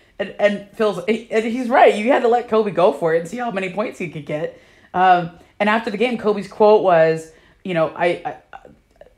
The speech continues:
I need, you know, that it makes me so glad to see Phil be proud of me like that." And he talked about how much his approval meant to him.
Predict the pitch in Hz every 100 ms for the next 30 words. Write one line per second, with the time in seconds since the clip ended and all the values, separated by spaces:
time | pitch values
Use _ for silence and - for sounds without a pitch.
0 | _ 175 196 196 185 190 170 160 151 -
1 | 180 180 180 190 - 180 175 175 175 170
2 | 170 - 170 165 170 165 151 - 151 165
3 | 165 160 160 160 160 156 156 156 151 156
4 | 160 - 185 175 175 165 165 170 160 160
5 | 170 165 - 170 170 156 160 170 185 165
6 | 170